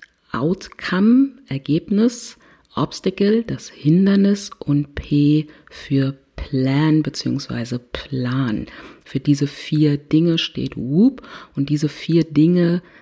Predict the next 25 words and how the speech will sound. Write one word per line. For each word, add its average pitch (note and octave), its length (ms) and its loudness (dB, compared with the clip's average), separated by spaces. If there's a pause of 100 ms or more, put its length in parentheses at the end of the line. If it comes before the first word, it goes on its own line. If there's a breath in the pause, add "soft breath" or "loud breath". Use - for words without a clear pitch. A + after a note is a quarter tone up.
sind D3 360 0
auch C#3 180 -4
gleichzeitig C#3+ 560 -6
die C3+ 120 -4
vier C3+ 260 -6
Phasen, D3+ 560 0
die C#3+ 220 -2
wir C3+ 200 2 (300 loud breath)
durchgehen. E3+ 800 2
Das D3 160 -8
kostet - 420 -10
dich C3 240 -8
maximal C#3 580 -2
fünfzehn C#3+ 440 0
Minuten, D3 480 4 (480 loud breath)
um F3 400 4
einfach - 480 -4
eine C3+ 100 0
gute E3 240 -2
Basis D3 600 -2
zu C#3 200 -6
haben, C3+ 320 0
um, D3 220 0
wie C#3 80 -2
gesagt, C3+ 340 -4